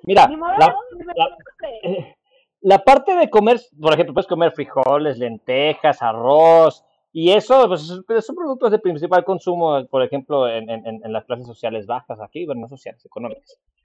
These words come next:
Speaker 1: bajas, este, es, es como de, son productos de principal consumo, ¿no?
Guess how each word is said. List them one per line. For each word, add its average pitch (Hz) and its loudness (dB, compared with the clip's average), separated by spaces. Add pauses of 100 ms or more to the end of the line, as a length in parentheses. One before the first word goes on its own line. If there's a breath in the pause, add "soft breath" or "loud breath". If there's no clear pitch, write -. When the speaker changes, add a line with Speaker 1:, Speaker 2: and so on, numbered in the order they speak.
(180)
Speaker 1:
bajas, 123 -2 (180)
este, 120 0
es, 127 -8
es 156 -10
como 156 -4
de, 120 -4
son 127 -6
productos 131 -6
de 127 -14
principal 123 -6
consumo, 143 -8
¿no? 123 -10